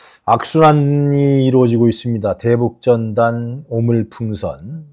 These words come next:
남북 확성기 박송. 이 강화군의 접경 지역 주민들이 불안과 공포, 이 소음을, 소음에 대한 피해를 호소하고 있습니다.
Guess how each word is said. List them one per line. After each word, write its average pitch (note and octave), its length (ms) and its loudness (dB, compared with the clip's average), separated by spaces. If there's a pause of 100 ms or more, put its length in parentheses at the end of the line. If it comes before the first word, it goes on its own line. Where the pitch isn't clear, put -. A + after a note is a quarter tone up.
남북 G#2+ 380 -4
확성기 A2 540 -6
박송. E2 460 -16 (1400)
이 C#3 100 2
강화군의 D3+ 540 2
접경 C3 800 -2
지역 B2+ 260 -2
주민들이 A2+ 880 -6
불안과 A#2+ 540 -2
공포, - 580 -16 (560)
이 G2+ 60 -16
소음을, D3 920 0 (280)
소음에 D3+ 260 0
대한 A#2+ 180 -2
피해를 A2 300 -6
호소하고 F#2+ 480 -8
있습니다. - 500 -20